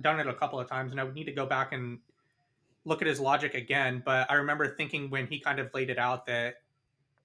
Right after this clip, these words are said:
there is a pretty compelling argument to be made here. I think, Rob, you touched on it here, and we've talked about it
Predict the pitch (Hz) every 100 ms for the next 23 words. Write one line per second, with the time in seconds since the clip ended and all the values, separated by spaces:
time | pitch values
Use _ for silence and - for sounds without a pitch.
0 | _ _ - 147 151 151 165 160 143 131
1 | _ _ - 147 143 131 131 131 131 131
2 | - 127 120 123 123 117 113 - _ _
3 | _ - 160 196 170 - 156 170 160 156
4 | - 170 185 175 170 156 - 143 143 143
5 | - _ 160 143 139 135 - - 151 143
6 | 156 151 165 143 135 143 139 -